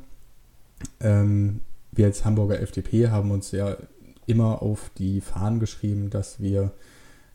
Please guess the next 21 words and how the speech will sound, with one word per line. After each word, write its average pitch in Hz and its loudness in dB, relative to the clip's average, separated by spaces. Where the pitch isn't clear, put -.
ähm, 104 -6
eine - -10
Verkehrspolitik 120 -6
machen 117 -6
wollen, 110 -4
die 101 -6
keinen 110 0
Verkehrsträger 104 -6
bevorzugt, - -8
dass 104 -8
einfach 98 -12
alle 120 0
so 113 -4
ihren 107 -4
Platz - -8
im 107 -8
Verkehr 104 -8
haben 101 -6
sollen. 101 -4
Und 98 -12
dementsprechend, 101 -6